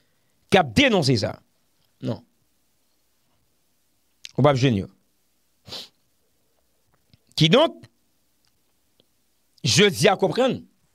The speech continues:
Laissez bagay nèg a k'ap mache.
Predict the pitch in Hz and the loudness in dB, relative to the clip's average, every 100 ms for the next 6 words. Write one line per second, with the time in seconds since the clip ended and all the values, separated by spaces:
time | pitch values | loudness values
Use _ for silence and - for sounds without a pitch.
0 | _ _ _ _ _ _ _ _ _ _ | _ _ _ _ _ _ _ _ _ _
1 | _ _ _ _ _ _ _ _ _ - | _ _ _ _ _ _ _ _ _ -20
2 | - - _ _ _ _ _ _ _ - | -20 -20 _ _ _ _ _ _ _ -20
3 | - _ - - 247 240 285 285 277 - | -20 _ -4 2 2 2 2 4 2 0
4 | _ _ _ _ _ _ _ _ _ _ | _ _ _ _ _ _ _ _ _ _
5 | - 107 117 302 294 254 240 226 - - | -18 -6 0 2 2 2 2 2 0 2
6 | 202 196 - 262 | 2 2 2 2